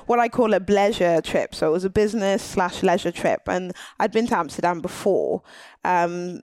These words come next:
so it was a very, when you go on a business trip, you have very limited time. So I had to sort of make it in my mind, um, to be very specific about what I was gonna do on that trip, because it had to be alongside my conference that I was attending.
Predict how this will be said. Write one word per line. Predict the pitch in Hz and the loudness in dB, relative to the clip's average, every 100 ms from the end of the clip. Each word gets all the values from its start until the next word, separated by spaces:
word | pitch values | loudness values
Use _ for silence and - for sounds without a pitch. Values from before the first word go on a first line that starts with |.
| - | -6
so | - 180 170 131 | 2 4 4 4
it | 196 | 2
was | 196 | 2
a | |
very, | 196 208 202 196 190 180 180 151 _ _ | 0 2 2 4 4 4 2 -2 _ _
when | 190 220 233 | -2 0 2
you | 247 | 2
go | 226 | 2
on | 214 | 2
a | 196 | 2
business | 196 190 196 | 0 0 -2
trip, | - 190 | -2 -2
you | 190 | -2
have | 185 190 | -2 -2
very | 190 175 | 0 2
limited | 170 165 170 - | 2 0 -4 -8
time. | - 240 190 131 - - - | -2 0 0 -4 -10 -16 -20
So | - 185 | -4 -2
I | |
had | 180 208 | -2 -4
to | - 185 | 0 0
sort | 185 185 | 2 0
of | 180 | 0
make | 190 180 - | 0 0 0
it | - | -4
in | 180 | -2
my | 175 | 0
mind, | 180 170 165 165 175 - - - | 0 0 -2 -4 -8 -16 -18 -4
um, | 160 143 156 160 | -2 -2 -4 -8
to | - 160 156 - | -4 -2 -4 -4
be | 165 | -2
very | 202 | 0
specific | 180 - - 196 185 | -2 -4 -4 -2 -2
about | 180 147 | -2 -2
what | 175 190 | -2 0
I | 175 | -2
was | 175 | -2
gonna | 180 170 | 0 0
do | 180 175 | 2 0
on | |
that | 165 104 | 0 -6
trip, | - 151 | -4 -4
because | 185 - 165 | -6 -6 -4
it | |
had | 139 156 | -4 -6
to | - | -8
be | - 160 | -4 -4
alongside | - 165 170 - 180 160 | 0 -2 -4 -4 -2 -2
my | 160 127 151 - - - | -2 -6 -6 -8 -12 -18
conference | - 196 139 147 135 | -6 -4 -4 -10 -4
that | 147 | -2
I | |
was | 160 | -2
attending. | 160 - 147 120 | -6 -6 -6 -8